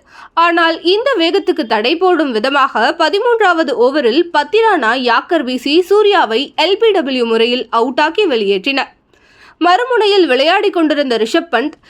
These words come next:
ஸ்கை விட்டு சென்ற பணியை தொடரும் விதமாக அதிரடியாக விளையாடி, முப்பத்தி மூன்று பந்துகளில் நாற்பத்தி ஒன்பது ரன்கள் எடுத்து பத்திரானா பந்தில் போல்டாகி வெளியேறினார்.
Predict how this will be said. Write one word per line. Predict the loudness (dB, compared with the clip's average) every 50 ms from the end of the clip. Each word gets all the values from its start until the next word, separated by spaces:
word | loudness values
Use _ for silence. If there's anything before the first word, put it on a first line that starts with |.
| -20 _
ஸ்கை | _ -18 -6 -2 0 2 2 2
விட்டு | 2 0 0 0 0 2
சென்ற | 2 2 2 0
பணியை | 0 0 0 0 0 0 0 -2 -2 -4
தொடரும் | -2 -2 0 0 2 2 2 2 2
விதமாக | 2 0 -2 0 0 0 0 0 0 0 0 0 0 -2 -2
அதிரடியாக | -2 -2 0 0 0 0 0 0 0 0 0 0 0 -2 -2
விளையாடி, | -2 0 0 0 2 2 0 0 0 -2 -2 0
முப்பத்தி | 0 0 0 -2 -4 -4 -2 0 0
மூன்று | 2 2 2 2 0 0
பந்துகளில் | -2 -2 -2 -2 -2 -2 -2 0 0 0 0 0 0
நாற்பத்தி | 2 0 0 0 -2 -4 -6 -4 -4 -2
ஒன்பது | -2 0 0 2 2 2 2 2
ரன்கள் | 0 -2 -2 -2 -2 -4 -2
எடுத்து | 0 -2 -2 -2 -2 -2 -2 0 0 -2 -4 -8 -16 -20 -20 -20 -6 _
பத்திரானா | -2 -2 0 0 0 0 2 2 0
பந்தில் | 0 0 0 -2 -2 -2 -4 -4 -4 -2
போல்டாகி | 0 0 2 2 2 0 0 0 0 0 0
வெளியேறினார். | 0 0 0 0 0 0 0 -2 -2 -4 -6